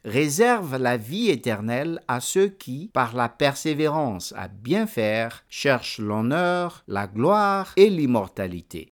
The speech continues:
Gloire, honneur et paix pour quiconque fait le bien.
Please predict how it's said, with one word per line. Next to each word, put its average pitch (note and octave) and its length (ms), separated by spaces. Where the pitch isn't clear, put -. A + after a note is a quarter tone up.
Gloire, C3 600
honneur A#2 520
et F2+ 140
paix G3 320
pour - 260
quiconque F#3+ 760
fait E3 320
le C#3 100
bien. F2+ 280